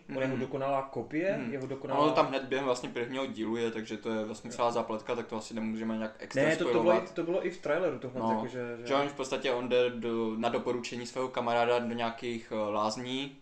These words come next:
Speaker 2: kde ma-, kde vlastně máš, eh, nějakým způsobem tě mají zlepšit tu tvoji povahu. Že
Speaker 1: Hmm.
Speaker 2: ty tam přijdeš, zaplatíš jim a potom, když odejdeš, tak jsi najednou lepší člověk.
Speaker 1: <laughs>
Speaker 2: Jo? Akorát tam je právě ten problém v tom, že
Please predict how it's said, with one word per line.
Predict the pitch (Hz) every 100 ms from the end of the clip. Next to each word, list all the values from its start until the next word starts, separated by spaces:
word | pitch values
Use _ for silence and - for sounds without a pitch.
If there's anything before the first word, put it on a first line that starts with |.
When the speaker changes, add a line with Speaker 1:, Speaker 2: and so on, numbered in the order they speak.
| -
Speaker 2:
kde | 117
ma-, | 113 101 107 104
kde | 117
vlastně | 113 - 120
máš, | 117 113 - - 104
eh, | 104 104 101 - - - - - - -
nějakým | 110 117 117
způsobem | 113 - 117 - 113 117 113 113 110 110 110 113 - _ _ - - - _ - -
tě | 127
mají | 123 123
zlepšit | 135 - 117 131
tu | 78
tvoji | 131 135
povahu. | - 139 127 117 101 - -
Že | 143
Speaker 1:
Hmm. | 127
Speaker 2:
ty | 127
tam | 123
přijdeš, | 110 - 143 156 151 147
zaplatíš | 117 127 - 131 127
jim | 131 131 -
a |
potom, | - 117 117
když | 107
odejdeš, | 95 127 135 135 131
tak | - 117
jsi | 117
najednou | 113 110
lepší | 110 - 110
člověk. | - 101 92 - - - -
Speaker 1:
<laughs> | 139 - -
Speaker 2:
Jo? | 110 113 -
Akorát | 117 135 127
tam | 123
je |
právě | 123 123 120
ten | 120
problém | 117 117 117
v | 113
tom, | 131 131
že | 123 117 110 110 110